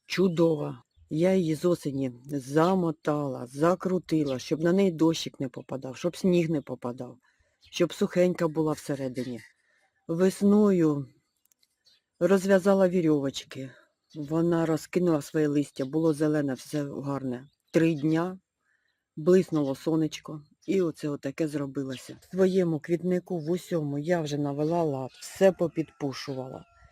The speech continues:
все гарно. А оця юка, вона мені не дає покою. І мені її треба привести до ладу. Я вже наготовила інструмент, яким буду обрізати.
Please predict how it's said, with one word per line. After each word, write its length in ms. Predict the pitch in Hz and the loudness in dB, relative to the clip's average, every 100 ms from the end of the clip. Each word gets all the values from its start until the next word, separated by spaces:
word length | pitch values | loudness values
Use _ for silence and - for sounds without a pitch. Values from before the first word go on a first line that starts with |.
| _ | _
все 240 | _ - 175 | _ 2 2
гарно. 520 | 165 151 139 127 - _ - | 2 -4 -4 -6 -10 _ -10
А 160 | 196 180 | -4 0
оця 380 | 165 - - 151 | 0 0 -4 -2
юка, 600 | 143 170 190 - 139 135 _ _ _ _ _ _ _ _ _ _ | -2 -4 -4 -6 -12 -14 _ _ _ _ _ _ _ _ _ _
вона 260 | 185 190 202 | 2 4 4
мені 240 | 170 160 | 2 2
не 120 | 160 | 0
дає 280 | 143 147 156 | 0 2 2
покою. 580 | - 135 - 123 127 135 _ _ _ _ - _ _ - | -2 -10 -10 -8 -10 -16 _ _ _ _ -20 _ _ -2
І 380 | 190 170 147 170 | 2 2 0 2
мені 340 | 170 175 185 | 2 2 0
її 160 | 180 139 | -2 -2
треба 320 | 147 160 156 | -2 -2 -4
привести 440 | - 131 131 - | -6 -4 -4 -2
до 160 | 151 151 | 0 0
ладу. 260 | 139 131 | -2 -2
Я 200 | 151 185 | 2 2
вже 180 | 170 147 | 2 0
наготовила 720 | 147 156 180 196 175 151 139 139 _ - - _ _ _ _ - | -2 -4 -4 -2 0 0 -2 -10 _ -20 -20 _ _ _ _ -4
інструмент, 800 | 196 - 180 160 156 170 180 - - - | -4 -2 -2 0 2 0 -4 -12 -14 -2
яким 340 | 170 165 185 | -2 0 -2
буду 220 | 170 165 | -2 -2
обрізати. 580 | 165 160 160 160 160 - | -2 -2 -4 -2 -4 -6